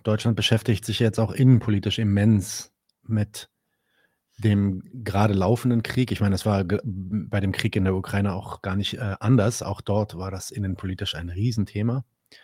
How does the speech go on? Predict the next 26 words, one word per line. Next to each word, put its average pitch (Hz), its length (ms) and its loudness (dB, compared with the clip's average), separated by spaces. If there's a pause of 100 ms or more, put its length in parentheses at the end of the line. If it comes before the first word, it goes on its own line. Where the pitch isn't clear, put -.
(520)
Aber 107 720 4 (880)
ja, 117 360 6
vielleicht 113 360 4
jetzt 113 280 4
in 113 60 4
Bezug 110 340 2
auf 107 100 2
die 113 100 2
Staatsräson, 104 880 -2
in 101 80 -2
Bezug 98 260 -6
auf 90 80 -4
Israel, 87 680 -4
vielleicht 95 320 -2
auch 92 80 -6
noch 85 100 -4
mal 87 100 -2
ein 90 60 -4
paar 90 200 -6
Worte. 80 280 -8
Da 90 140 -8
wird 117 180 2
gesagt, 95 640 2 (140)
dass - 240 0
wir 110 240 6
unverbrüderlich 110 920 6